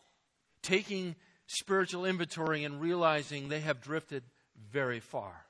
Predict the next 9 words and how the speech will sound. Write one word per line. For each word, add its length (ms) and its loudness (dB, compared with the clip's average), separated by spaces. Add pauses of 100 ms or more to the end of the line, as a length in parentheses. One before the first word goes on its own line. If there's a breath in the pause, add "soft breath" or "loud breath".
(140)
from 120 -14
shore. 220 -10 (2000)
O 100 -16
God, 420 -2
may 180 -8
today 480 -4
be 120 -8
their 140 -10
day. 460 -10